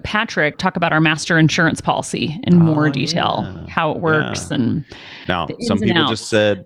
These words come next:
Speaker 2: some people just hit the snooze button and said, "Oh, insurance, good Lord." Uh,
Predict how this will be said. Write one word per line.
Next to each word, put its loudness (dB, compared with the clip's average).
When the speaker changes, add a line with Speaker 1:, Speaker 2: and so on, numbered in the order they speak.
Speaker 2:
some -4
people 0
just -4
hit -2
the -4
snooze 0
button -2
and -6
said, -2
"Oh, -6
insurance, -14
good -18
Lord." -18
Uh, -18